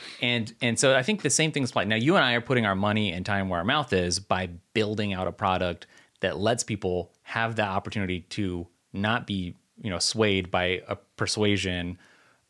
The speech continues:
you know, uh, that they don't agree with, that their values don't align, you know.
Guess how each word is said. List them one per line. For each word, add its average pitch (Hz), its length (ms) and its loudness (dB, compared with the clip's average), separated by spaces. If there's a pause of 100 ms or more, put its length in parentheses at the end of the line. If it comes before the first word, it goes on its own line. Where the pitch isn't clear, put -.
(160)
you 110 100 -2
know, 85 220 -4 (420)
uh, 87 300 -2 (240)
that 113 120 0
they 104 100 0
don't 110 220 0
agree 98 220 -4
with, 90 160 -4 (360)
that 113 260 2
their 107 180 0
values 101 360 2
don't 98 120 0
align, 85 520 -8
you 95 80 -8
know. 73 200 -12